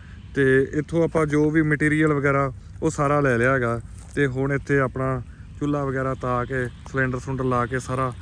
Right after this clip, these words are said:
ਖਾਣਾ ਪਾਣੀ ਆਪਾਂ ਇੱਥੇ ਤਿਆਰ ਕਰਦੇ ਆ ਤੇ ਇੱਥੇ ਰੁਕਣ ਦਾ ਆਪਾਂ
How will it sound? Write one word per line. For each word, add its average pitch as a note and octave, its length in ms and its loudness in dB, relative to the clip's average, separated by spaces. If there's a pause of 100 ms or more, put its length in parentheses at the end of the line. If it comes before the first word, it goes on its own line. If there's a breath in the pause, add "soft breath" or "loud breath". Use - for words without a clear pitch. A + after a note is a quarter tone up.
(300 loud breath)
ਖਾਣਾ B2+ 220 0
ਪਾਣੀ B2+ 220 -4
ਆਪਾਂ B2 240 -4
ਇੱਥੇ B2 200 -6
ਤਿਆਰ A2+ 260 -4
ਕਰਦੇ G#2+ 320 -8
ਆ G#2+ 80 -6 (260)
ਤੇ C3 100 -6
ਇੱਥੇ D3 220 -2
ਰੁਕਣ A#2 260 -2
ਦਾ A#2+ 80 -2
ਆਪਾਂ A2+ 220 -4